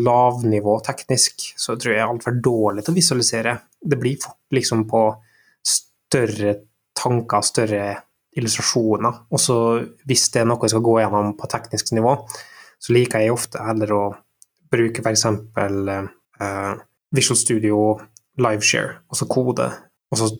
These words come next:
gå gjennom koden, eh, i stedet.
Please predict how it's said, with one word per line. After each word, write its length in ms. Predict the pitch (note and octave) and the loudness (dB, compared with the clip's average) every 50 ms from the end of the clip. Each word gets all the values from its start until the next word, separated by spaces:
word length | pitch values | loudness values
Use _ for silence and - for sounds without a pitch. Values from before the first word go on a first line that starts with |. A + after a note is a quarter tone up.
| _ _ _ - | _ _ _ -4
gå 260 | E3 C#3 C3 A#2+ A2+ | 0 2 2 4 4
gjennom 380 | A2 G#2+ G2+ G2 G2 G2 G2+ G#2 | 4 2 2 0 -2 -2 -4 -4
koden, 480 | - - B2 A#2 A2+ A2+ G#2+ G#2 A2+ A#2+ - - - - _ _ - - | -2 0 0 2 2 2 2 0 -2 -4 -6 -10 -18 -20 _ _ -6 -2
eh, 240 | B2 A2+ A2+ A2 A2 | -2 0 0 0 -2
i 40 | G#2+ | -2
stedet. 280 | - A#2+ G2+ A2 A2+ | 0 0 0 -2 -2